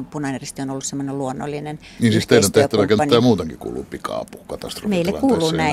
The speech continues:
Speaker 2: näin.
Speaker 1: että, mut vastaanottokesku-
Speaker 2: Onnistuuko teiltä uusien vastaanottokeskusten pystyttäminen esimerkiksi nopeammin kuin, ja sut-, sut-, sutjakammin kuin viranomaisilta?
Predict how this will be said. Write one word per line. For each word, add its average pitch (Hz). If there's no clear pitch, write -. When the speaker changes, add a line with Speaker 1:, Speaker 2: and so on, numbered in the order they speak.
Speaker 2:
näin. 131
Speaker 1:
että, -
mut 165
vastaanottokesku- 165
Speaker 2:
Onnistuuko 160
teiltä 165
uusien 147
vastaanottokeskusten 113
pystyttäminen 110
esimerkiksi 117
nopeammin 90
kuin, -
ja 95
sut-, -
sut-, -
sutjakammin 87
kuin 87
viranomaisilta? -